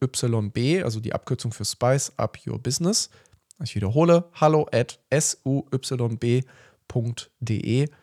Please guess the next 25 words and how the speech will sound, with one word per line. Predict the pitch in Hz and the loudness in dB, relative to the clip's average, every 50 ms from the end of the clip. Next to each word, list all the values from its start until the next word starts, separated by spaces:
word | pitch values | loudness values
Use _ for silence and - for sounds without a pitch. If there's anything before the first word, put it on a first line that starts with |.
| _ _ _ _ | _ _ _ _
Schreib | - - 220 233 | -2 0 0 2
mir | 233 180 | 2 2
doch | 139 117 | 2 2
mal | - 117 | 0 0
gerne | 110 113 110 107 107 107 | 0 0 0 0 0 0
diesen | 123 117 120 117 - | -2 -2 -4 -4 -2
einen | - 135 156 160 | 0 0 2 2
Satz, | 156 151 151 - | 2 0 0 0
was | 131 127 - | -2 -4 -4
du | - 131 | -4 -4
mir | 123 123 131 139 160 185 190 190 - | -2 -2 0 0 2 2 2 2 2
auf | - - | 0 -2
diese | - 143 135 131 | -2 -2 -4 -4
Frage | - - 135 131 127 123 78 | 0 4 4 4 4 4 2
antworten | 120 135 143 139 135 135 120 | 0 0 0 0 0 -2 -2
würdest, | 120 123 123 123 120 - | -2 0 0 -2 -2 -4
wenn | 123 113 | -6 -6
ich | 113 - | -6 -6
dich | - 123 - | -8 -10 -10
fragen | - - 123 123 123 123 120 | -4 0 2 2 2 0 -2
würde, | 117 113 110 107 104 107 110 - _ _ _ _ _ _ _ _ _ _ _ _ _ _ _ _ _ _ _ _ _ _ | -2 -2 0 0 0 0 -2 -4 _ _ _ _ _ _ _ _ _ _ _ _ _ _ _ _ _ _ _ _ _ _
<laughs> | - - - - - 135 - - 139 117 - - - - - - 175 160 135 - _ | 4 4 4 6 4 2 2 0 -2 -4 -4 -8 -16 -16 -14 -12 -10 -10 -10 -8 _
„Was | - 123 123 - | -4 -2 0 2
machst | - 127 - - | 2 2 2 0
du?“ | - - | -4 -6